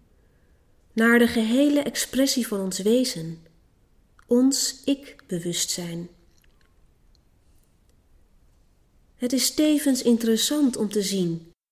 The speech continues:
dat het brein nooit in slaap valt. Overwegingen van zelfbehoud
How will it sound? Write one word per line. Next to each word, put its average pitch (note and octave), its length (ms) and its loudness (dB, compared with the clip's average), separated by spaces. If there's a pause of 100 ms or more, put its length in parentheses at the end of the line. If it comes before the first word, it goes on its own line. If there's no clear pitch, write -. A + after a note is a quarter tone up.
(120)
dat A#3 160 0
het A#3 180 2
brein C4 560 0 (140)
nooit D4+ 420 4
in C#4+ 120 0
slaap F#3 420 -4
valt. E3+ 420 -16 (1400)
Overwegingen C4 1000 4
van A3 220 0
zelfbehoud G#3+ 880 -2